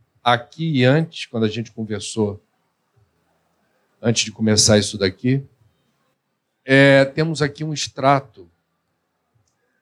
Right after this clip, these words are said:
do que é o ativismo socioambiental no Brasil. Esse ativismo tem nome, sobrenome, brilho nos olhos, coragem, força, fé,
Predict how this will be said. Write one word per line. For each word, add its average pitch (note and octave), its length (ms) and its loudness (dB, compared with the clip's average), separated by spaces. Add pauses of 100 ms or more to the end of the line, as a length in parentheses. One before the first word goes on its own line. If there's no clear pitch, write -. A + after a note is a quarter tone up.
(140)
do C#3 120 -6
que C#3+ 280 4
é D3 140 6
o D3+ 100 4
ativismo C3 680 0
socioambiental B2 840 -4
no A#2+ 80 -6
Brasil. A2 520 -6 (200)
Esse A#2 200 -2
ativismo C3 680 -6
tem A#2+ 240 -10
nome, F#3+ 680 2 (480)
sobrenome, E3 1120 2 (460)
brilho F3 380 2
nos C3+ 280 -6
olhos, D3 720 0 (380)
coragem, D#3 840 2 (520)
força, D#3 680 0 (640)
fé, F3 360 4